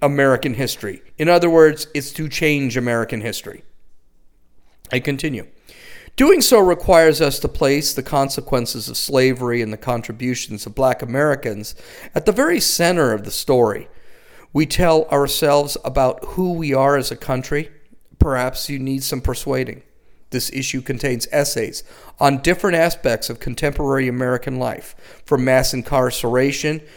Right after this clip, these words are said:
to rush hour traffic, that have their roots in slavery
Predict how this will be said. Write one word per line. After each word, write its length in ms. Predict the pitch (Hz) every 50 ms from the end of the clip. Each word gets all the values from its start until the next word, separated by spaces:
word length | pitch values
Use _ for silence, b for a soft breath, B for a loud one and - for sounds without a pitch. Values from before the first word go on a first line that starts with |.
| B B B B B
to 160 | - 120 104
rush 420 | 101 110 120 131 139 - - -
hour 280 | 147 139 131 131 123 120
traffic, 720 | - - - 147 143 147 143 - 156 160 - - - - - b b b b b b b
that 140 | - 143 143
have 320 | 143 - 190 196 196 165
their 160 | 160 170 170 156
roots 580 | 139 127 131 147 190 196 156 123 - - -
in 180 | - - 131 117
slavery 680 | - - - 151 135 135 131 110 113 107 - - -